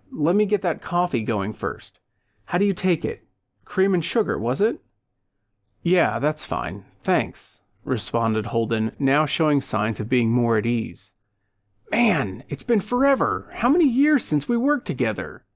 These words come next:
Holden hesitated, then opened his mouth as though getting ready to say something, but instead only produced an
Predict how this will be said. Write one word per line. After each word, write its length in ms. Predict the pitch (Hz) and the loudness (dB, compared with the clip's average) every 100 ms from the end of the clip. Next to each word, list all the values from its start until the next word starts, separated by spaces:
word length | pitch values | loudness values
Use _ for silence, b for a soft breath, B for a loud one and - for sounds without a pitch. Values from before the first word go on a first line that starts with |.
| _ _ _ _ _ _ _ _ _ _ _ | _ _ _ _ _ _ _ _ _ _ _
Holden 400 | - 208 262 302 202 | -2 0 2 2 2
hesitated, 800 | 143 156 143 113 110 107 104 - | 2 0 0 -2 -2 -2 -2 -2
then 180 | 135 147 | 0 0
opened 300 | - - 233 | 0 0 2
his 180 | 226 175 | 2 2
mouth 360 | 131 120 117 127 | 2 2 2 -2
as 140 | 120 | 0
though 160 | 123 123 | 0 2
getting 340 | 120 131 175 | 0 0 2
ready 280 | 139 123 131 | 2 2 2
to 100 | 127 | 0
say 240 | - 180 | -2 -2
something, 460 | 175 - 110 113 113 | 0 -2 -2 -2 -2
but 140 | 139 | 0
instead 420 | 147 - - 196 | -2 -2 0 0
only 300 | 190 175 180 | 2 0 0
produced 500 | 175 - 123 127 117 | 0 -2 2 2 0
an 180 | - 135 | -2 -2